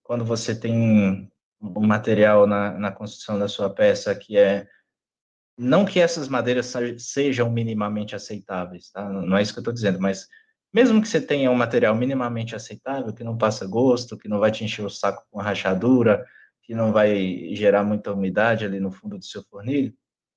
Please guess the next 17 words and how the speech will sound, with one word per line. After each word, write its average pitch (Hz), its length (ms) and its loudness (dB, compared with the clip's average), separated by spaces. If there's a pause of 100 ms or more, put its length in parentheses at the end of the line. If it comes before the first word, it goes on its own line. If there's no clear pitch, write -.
(120)
o 120 60 -12
que 113 100 -6
vai 131 200 4
realmente 135 380 0
fazer 110 380 -6
diferença 113 680 -4 (300)
é 104 220 6
construção 123 680 -2
de 127 140 0
furo 110 840 0 (240)
e - 140 -20 (1300)
preocupação 110 1080 0
em, 104 220 -10 (100)
em 117 120 -4
desempenho 107 680 2
de 107 140 -2
fluidodinâmica. 110 1000 -2